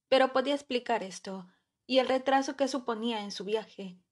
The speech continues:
diciéndose que ahorraba el zumo de Speed para cuando lo necesitara de verdad.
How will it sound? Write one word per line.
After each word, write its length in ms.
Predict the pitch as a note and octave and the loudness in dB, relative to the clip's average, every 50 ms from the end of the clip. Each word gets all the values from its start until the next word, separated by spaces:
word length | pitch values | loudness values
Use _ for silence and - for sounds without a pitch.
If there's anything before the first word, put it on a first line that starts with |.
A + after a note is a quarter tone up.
| _ _ _ _ - | _ _ _ _ -8
diciéndose 720 | G#3 G3+ F3+ - G#3+ G#3+ A3 G#3+ G#3+ G#3+ G#3+ A#3+ G#3 G#3 | -8 -8 -6 -6 -6 -6 -2 -2 -2 -2 -2 -2 -6 -4
que 120 | - G#3 | -4 -2
ahorraba 600 | G3+ G3 G3 G3 G3 G3+ G#3+ G#3+ G3+ G3+ G3 F#3+ | -2 -2 -2 -2 -2 -2 -2 -2 -2 -2 -4 -4
el 100 | F#3+ F#3+ | -6 -8
zumo 320 | - - A#3+ A#3 A#3 A#3+ A3 | -6 -4 -2 0 0 0 -2
de 80 | G#3+ | -4
Speed 400 | G#3+ - - - A#3 B3 A#3+ - - - _ _ | -6 -8 -4 -2 0 0 0 -2 -8 -20 _ _
para 240 | - B3+ A3+ G#3+ G#3 | 0 0 0 0 -2
cuando 320 | - G#3+ G#3+ G#3 G#3 G#3+ | -4 -4 -4 -2 0 2
lo 140 | A3+ A3+ A#3 | 2 2 2
necesitara 680 | A3+ A3+ A3 - A#3+ - A#3 - - G3+ G3 G3 G3+ G3 | 2 0 -2 -2 -4 -4 -4 -8 -8 -6 -4 -4 -2 0
de 120 | G3+ G#3+ | 0 0
verdad. 360 | G3 F#3 D3 - C3 D3+ - | 0 -2 -6 -8 -10 -12 -12